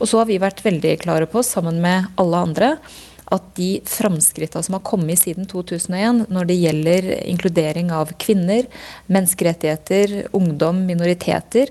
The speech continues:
den, eh, må man bygge på i de samtalene som nå skjer, og ikke minst bygge en inkluderende fred, som vi jo har erfaring fra mange tidligere fredsprosesser på, at det er helt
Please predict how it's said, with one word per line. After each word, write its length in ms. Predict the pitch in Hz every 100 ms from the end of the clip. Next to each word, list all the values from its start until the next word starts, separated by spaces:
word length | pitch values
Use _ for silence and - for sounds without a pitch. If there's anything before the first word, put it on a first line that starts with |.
| - - - - -
den, 500 | 170 180 175 185 190
eh, 260 | - 180 180
må 320 | 180 165 147
man 220 | 151 175 180
bygge 220 | 175 -
på 260 | - 180 196
i 100 | 165
de 140 | 165
samtalene 640 | 165 180 151 - 156 156 160
som 180 | 170
nå 160 | 160 165
skjer, 300 | 170 262 285
og 80 | 220
ikke 200 | 220 185
minst 480 | 165 170 220 - -
bygge 220 | 196 175 -
en 140 | 147
inkluderende 840 | - - 185 175 165 151 156 175
fred, 300 | 185 226 240
som 240 | - 190 185 - -
vi 80 | -
jo 80 | 196
har 140 | 185
erfaring 560 | 165 180 - 151 151 170
fra 320 | 175 175 180 175 - - 196
mange 480 | 202 190 156 165
tidligere 300 | 175 185 156
fredsprosesser 680 | - 151 - 160 170 - 180
på, 280 | 175 247 277 -
at 140 | 180
det 80 | -
er 180 | 175 175
helt 180 | 175